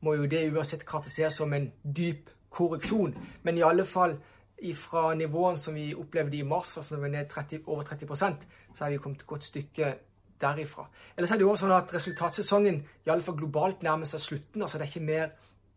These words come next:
det er ikke, det er ikke store impulser igjen å, å hente derifra. Her hjemme, eller på Oslo Børs derimot, så gjenstår det fremdeles, eh, noen selskaper som vil kunne prege markedet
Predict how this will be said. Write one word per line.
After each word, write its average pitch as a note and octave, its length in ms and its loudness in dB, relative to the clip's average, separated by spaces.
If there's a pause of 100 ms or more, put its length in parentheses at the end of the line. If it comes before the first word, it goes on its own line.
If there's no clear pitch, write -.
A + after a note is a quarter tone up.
det F3 100 -16
er D#3 40 -4
ikke, - 260 -12
det - 40 -12
er D3 100 -8
ikke E3+ 100 -8
store E3 300 -4
impulser D#3+ 400 -4
igjen D3 220 0
å, C#3+ 160 -8
å D3+ 120 -4
hente D3 220 -2
derifra. F3+ 260 -2 (240)
Her F3+ 140 2
hjemme, F3 300 6
eller E3 100 4
på E3+ 100 -4
Oslo E3 180 -4
Børs F#3+ 180 0
derimot, D#3+ 240 -2
så D3+ 220 0 (220)
gjenstår E3 640 4
det D3 260 4
fremdeles, D#3 680 2
eh, D3+ 140 0
noen D#3 220 -2
selskaper F3+ 480 -2 (340)
som - 460 0 (160)
vil F3+ 320 4
kunne D#3+ 220 -2
prege D3 320 0
markedet D3+ 440 0